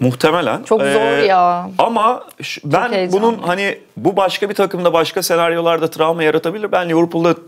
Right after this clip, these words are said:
Speaker 1: şu anda mesela takımın unutmuş olduğunu düşünüyorum. Şu anda, e, kafayı tazelemeyi başarmışlardır. Çünkü ne kadar oraya kadar gelip bu kadar bir de yüksek puan toplamışken şampiyonluk kazanamamak hayal kırıklığı olsa da,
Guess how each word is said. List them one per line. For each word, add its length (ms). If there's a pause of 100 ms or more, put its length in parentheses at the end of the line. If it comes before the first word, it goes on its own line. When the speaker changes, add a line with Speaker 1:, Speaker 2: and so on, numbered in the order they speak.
(680)
Speaker 1:
şu 220
anda 180
mesela 280
takımın 340
unutmuş 440
olduğunu 300
düşünüyorum. 300
Şu 160
anda, 380 (140)
e, 60 (1160)
kafayı 440
tazelemeyi 600
başarmışlardır. 840
Çünkü 400 (480)
ne 100
kadar 400
oraya 280
kadar 260
gelip 260 (180)
bu 120
kadar 440
bir 60
de 60
yüksek 380
puan 220
toplamışken 540
şampiyonluk 540
kazanamamak 600
hayal 200
kırıklığı 320
olsa 300
da, 160